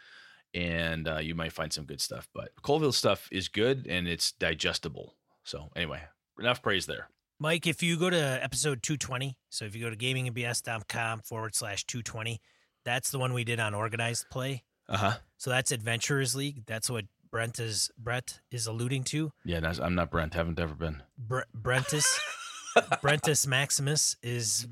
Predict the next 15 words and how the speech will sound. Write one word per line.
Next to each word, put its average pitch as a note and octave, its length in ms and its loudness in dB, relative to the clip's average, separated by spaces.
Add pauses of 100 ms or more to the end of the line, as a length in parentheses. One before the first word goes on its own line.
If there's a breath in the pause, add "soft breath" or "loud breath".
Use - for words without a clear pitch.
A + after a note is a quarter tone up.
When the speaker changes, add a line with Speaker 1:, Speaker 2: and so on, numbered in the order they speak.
(140)
Speaker 2:
alluding C#3 440 2
to. D#3+ 300 -2 (920 soft breath)
And, A2+ 520 2
uh, G#2+ 260 2 (120)
that C#3 220 4
will D3 140 4
give C#3 180 2
you C3+ 80 4
an C3 60 4
understanding B2 520 0
of A2+ 40 -2
what A2+ 160 0
organized A2 540 -4
play D#3+ 260 2
is. D#3+ 320 0